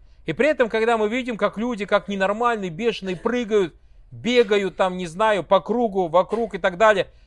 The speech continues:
под лозунгом «Поминай Аллаха», мы же с неприязнью к этому относимся, правильно? И говорим, что даже если они говорят, что они поминают Всевышнего Аллаха, например, сидят, вот длинные волосы отрастили, вот так говорят: «Аллах, Аллах, Аллах», вот этими волосами, так,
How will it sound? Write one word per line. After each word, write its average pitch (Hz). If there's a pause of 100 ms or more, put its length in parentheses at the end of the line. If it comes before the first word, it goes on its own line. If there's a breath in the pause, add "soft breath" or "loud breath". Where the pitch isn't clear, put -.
под 175
лозунгом 196
«Поминай 196
Аллаха», 170
мы 208
же 170 (400)
с -
неприязнью 220
к -
этому 220
относимся, 190
правильно? 240
И 196
говорим, 202
что 185 (260 soft breath)
даже 220
если 233
они 214
говорят, 226
что -
они 208
поминают 208
Всевышнего 214
Аллаха, 208 (260)
например, 160
сидят, 196
вот 147 (360)
длинные 180
волосы 180
отрастили, 170
вот 156
так 147
говорят: 139
«Аллах, 160
Аллах, 139
Аллах», 139
вот 123
этими 135
волосами, 143
так, -